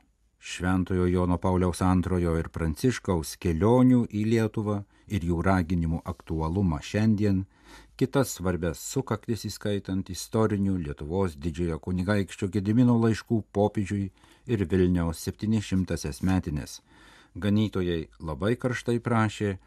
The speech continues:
nepavargti, melstis už Ukrainą ir jos žmones, teikti jiems pagalbą.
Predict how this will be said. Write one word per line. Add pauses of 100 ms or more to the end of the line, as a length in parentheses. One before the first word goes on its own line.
(280)
nepavargti,
melstis
už
Ukrainą
ir
jos
žmones, (340)
teikti (140)
jiems
pagalbą.